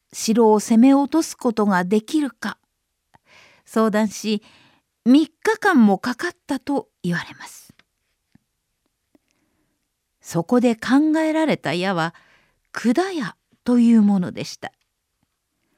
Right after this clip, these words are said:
これは矢を竹の筒の中に入れ、掴んでも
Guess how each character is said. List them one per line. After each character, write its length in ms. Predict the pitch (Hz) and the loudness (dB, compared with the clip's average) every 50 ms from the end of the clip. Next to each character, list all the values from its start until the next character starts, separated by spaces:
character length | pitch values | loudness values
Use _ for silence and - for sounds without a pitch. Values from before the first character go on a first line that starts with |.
| _ _ _ _ _ _ _ _ _ _ _ _ _ _ _ _ _ | _ _ _ _ _ _ _ _ _ _ _ _ _ _ _ _ _
こ 120 | - 247 | 0 2
れ 160 | 240 240 240 | 2 2 2
は 240 | 240 233 226 226 220 _ _ _ _ _ _ _ _ - | 2 0 0 -2 -4 _ _ _ _ _ _ _ _ -4
矢 240 | - 269 330 339 330 | -2 0 0 2 0
を 120 | 277 220 208 | 0 0 -2
竹 400 | - - - 202 - - 370 381 | -4 -8 -14 -10 -4 -2 -2 -2
の 160 | 381 381 359 | -2 -4 -6
筒 300 | - - - - - 349 | -6 -10 -14 -8 -6 -4
の 160 | 370 370 370 | -4 -4 -4
中 300 | 370 381 370 - 254 226 | -6 -6 -8 -4 -2 -2
に 240 | 165 147 147 147 160 | 0 0 -2 -4 -6
入 140 | 156 175 156 | -6 -8 -10
れ、 80 | _ _ _ _ _ _ _ _ _ _ _ _ _ _ | _ _ _ _ _ _ _ _ _ _ _ _ _ _
掴 320 | - - - - 311 349 370 | -18 -14 -6 -4 -4 -4 -2
ん 180 | 370 349 302 | -2 0 2
で 100 | 240 240 | 2 4
も 220 | 220 220 226 214 | 4 4 2 0